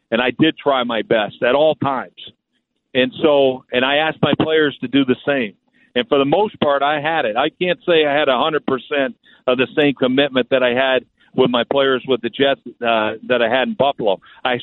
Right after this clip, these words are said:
certainly had it for most of the players, but probably not all the players. I don't think they were all behind me. And, uh,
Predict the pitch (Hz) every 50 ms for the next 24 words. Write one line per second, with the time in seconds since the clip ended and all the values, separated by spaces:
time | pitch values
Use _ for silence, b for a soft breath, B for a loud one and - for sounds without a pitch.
0 | - - 180 185 180 143 135 127 123 131 135 131 131 - _ - 120 110 110 117
1 | 123 135 160 190 214 - - - 127 113 107 - - 120 117 113 113 113 117 117
2 | - _ b b b b b - 151 147 - 180 196 202 180 170 156 147 151 143
3 | 135 123 - 127 135 135 131 123 110 101 - - 113 101 95 90 85 85 - 123
4 | 131 139 139 131 - 139 131 120 - 135 127 120 120 117 120 127 139 135 127 113
5 | 117 117 107 113 123 123 123 123 127 131 135 127 117 _ _ B B B B 110
6 | 104 B B - 117 113 117 117 113 117 117 110 117 113 110 110 104 104 104 98